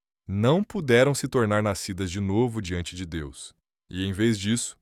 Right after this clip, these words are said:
tornaram-se pessoas religiosas mundanas. O credo niceno era diferente do Evangelho da Água e do Espírito,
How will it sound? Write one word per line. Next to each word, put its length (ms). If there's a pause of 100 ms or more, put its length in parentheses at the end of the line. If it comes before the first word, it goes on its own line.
(200)
tornaram-se 520
pessoas 420
religiosas 880
mundanas. 840 (840)
O 80
credo 260
niceno 580
era 140
diferente 760
do 120
Evangelho 440
da 160
Água 360
e 20
do 100
Espírito, 680